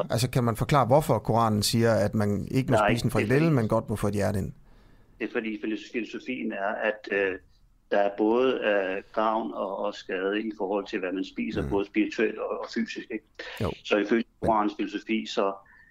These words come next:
Speaker 1: er, er, så følger vi, øh, de, øh, befalinger, som Gud giver,
Speaker 2: Mm.
Speaker 1: og, og, og, og tænker, at der er nogle spirituelle, øh, skader eller gavn i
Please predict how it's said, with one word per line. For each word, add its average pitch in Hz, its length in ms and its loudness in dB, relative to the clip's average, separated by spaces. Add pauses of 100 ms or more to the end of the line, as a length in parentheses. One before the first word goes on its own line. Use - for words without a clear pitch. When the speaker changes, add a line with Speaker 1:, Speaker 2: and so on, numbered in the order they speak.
(220)
Speaker 1:
er, 107 120 2
er, 101 460 -4 (160)
så - 240 -16
følger 113 280 0
vi, 101 240 -4
øh, 104 380 -8
de, 107 220 -2
øh, 98 800 -10
befalinger, 110 400 0
som 104 200 -2
Gud 120 200 -2
giver, 117 200 -2 (180)
Speaker 2:
Mm. 73 200 -4 (260)
Speaker 1:
og, 104 260 0
og, 117 320 2
og, 107 280 2
og 107 160 -6
tænker, 107 300 2
at 101 240 2
der 104 60 2
er 101 140 4
nogle 110 180 2
spirituelle, 127 600 0 (480)
øh, 104 480 -2
skader 101 380 2
eller 95 200 0
gavn 98 280 -2
i 90 40 -16